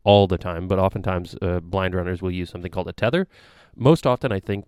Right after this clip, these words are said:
folks, uh, will hold it in their hand, uh, and it's just, like, a three-foot-long length of rope or a strapping or cord or an-, any, you know,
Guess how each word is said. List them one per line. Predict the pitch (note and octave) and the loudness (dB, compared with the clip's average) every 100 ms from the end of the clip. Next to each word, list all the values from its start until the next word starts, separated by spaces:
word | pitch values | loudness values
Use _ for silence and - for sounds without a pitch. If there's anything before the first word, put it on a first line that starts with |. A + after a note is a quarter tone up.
| - | -6
folks, | G#2 G2+ - - | -2 -2 -6 -8
uh, | G2 F#2 F2 | -4 -2 0
will | F#2 F#2 F2+ | -2 -2 -4
hold | F#2 G2+ F#2 | -2 -2 0
it | F#2 - | -4 -6
in | G2 F2+ | -10 -8
their | F2 | -8
hand, | F2+ F#2 F2+ E3 - _ _ _ _ _ _ _ - | -8 -8 -6 -8 -14 _ _ _ _ _ _ _ -8
uh, | F#2 F2+ F2 - | -6 -6 -8 -8
and | F#2 F2+ | -8 -8
it's | F2 - | -8 -10
just, | - F#2+ G2 | -8 -8 -8
like, | F2+ F2+ | -8 -6
a | F2 F2 _ | -8 -10 _
three-foot-long | G2 G2+ G2+ - G#2 G2 F#2+ F2+ F2+ F2+ | -6 -4 -6 -4 -6 -4 -4 -4 -4 -6
length | F2 F2+ - - | -8 -10 -12 -18
of | F2+ _ | -18 _
rope | - G2 A2 A#2+ A#2+ - - _ - | -10 -2 2 2 0 -8 -20 _ -8
or | F#2+ F2 E2+ | -6 -4 -8
a | F2 | -10
strapping | - - G#2+ G2+ - G2+ F#2+ F#2+ | -18 -6 -6 -6 -6 -6 -8 -10
or | F#2+ F2+ F2 E2+ F2 _ _ _ _ _ _ _ | -6 -4 -4 -6 -10 _ _ _ _ _ _ _
cord | - C#3+ C3 C3 C3 | 2 4 4 2 0
or | G#2+ G2 - | 0 -2 0
an-, | A2 - - | -4 -4 -6
any, | C3 B2+ A2 _ _ - | -2 -2 -4 _ _ -6
you | G2 | -6
know, | E2 | -4